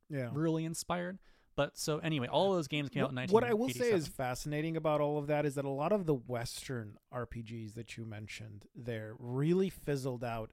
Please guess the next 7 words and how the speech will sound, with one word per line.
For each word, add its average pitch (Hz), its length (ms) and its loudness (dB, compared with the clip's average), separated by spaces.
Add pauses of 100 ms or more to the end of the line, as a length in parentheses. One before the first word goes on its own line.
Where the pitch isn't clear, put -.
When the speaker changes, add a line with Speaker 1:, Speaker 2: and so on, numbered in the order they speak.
Speaker 1:
in 110 520 -8 (140)
the 120 380 -6
late 113 480 -8 (300)
to 117 340 -6
mid 127 380 -4
two 131 160 -4
thousands. 123 720 -4